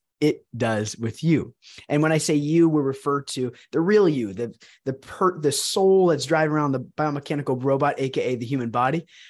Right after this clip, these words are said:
uh, the real you. In other words, if you lose an arm, are you less of a person? No. If you cut your nails, are you less of a person? No.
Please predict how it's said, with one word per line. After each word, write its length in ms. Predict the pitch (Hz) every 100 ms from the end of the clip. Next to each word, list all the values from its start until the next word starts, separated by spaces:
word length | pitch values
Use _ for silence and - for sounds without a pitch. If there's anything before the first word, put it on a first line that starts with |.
| -
uh, 220 | 131 127
the 120 | 123 147
real 240 | 185 165
you. 180 | 131 117 _
In 120 | 180 170
other 200 | 156 143
words, 300 | 127 123 -
if 160 | 143
you 100 | 139
lose 280 | 135 156 143
an 80 | 131
arm, 260 | 139 135 120
are 60 |
you 100 | 120
less 220 | 127 135 139
of 80 |
a 40 | 131
person? 340 | 143 147 - -
No. 640 | 208 180 147 98 71 - - -
If 120 | 120
you 140 | 123 120 - _
cut 200 | - 165
your 120 | 156
nails, 480 | 151 170 156 131 113
are 80 | 123
you 60 | 131
less 220 | 151 147
of 60 |
a 60 | 151
person? 240 | 156 165 202
No. 240 | 214